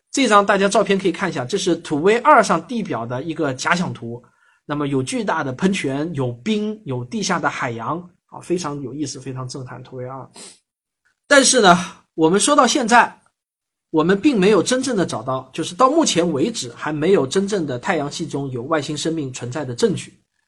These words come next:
但是啊，我看呢是已经不远了。那个，我不知道大家就是听完我上面的这一番讲解，就是火星、木卫二还有土卫二，你们觉得这三颗星球中哪颗星球最有可能存在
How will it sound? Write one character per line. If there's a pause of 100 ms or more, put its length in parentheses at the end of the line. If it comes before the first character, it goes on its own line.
(380)
但
是
啊，
我
看
呢
是
已
经
不
远
了。 (580)
那
个，
我
不
知
道
大
家
就
是
听
完
我
上
面
的
这
一
番
讲
解，
就
是 (300)
火
星、 (200)
木
卫
二
还
有
土
卫
二， (520)
你
们
觉
得
这
三
颗
星
球
中 (120)
哪
颗
星
球
最
有
可
能 (360)
存
在